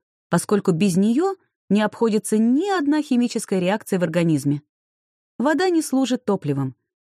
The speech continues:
но эти две молекулы водорода, соединенные с молекулой кислорода,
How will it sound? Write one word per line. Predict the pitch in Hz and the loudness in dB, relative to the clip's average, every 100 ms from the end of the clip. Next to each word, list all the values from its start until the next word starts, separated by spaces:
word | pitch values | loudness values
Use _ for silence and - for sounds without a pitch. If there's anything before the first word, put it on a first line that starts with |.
| _ | _
но | 185 202 | 0 2
эти | 202 190 | 2 0
две | 165 185 | 0 2
молекулы | 170 165 170 165 156 | 2 0 -2 0 0
водорода, | 156 151 160 254 165 135 _ _ | 0 0 0 0 -2 -6 _ _
соединенные | - 202 180 196 202 180 165 | -4 -2 2 2 2 2 0
с | 156 | 0
молекулой | 175 190 190 - 151 147 | 0 0 0 0 0 0
кислорода, | 190 - 208 233 165 135 | -4 -2 0 0 0 -2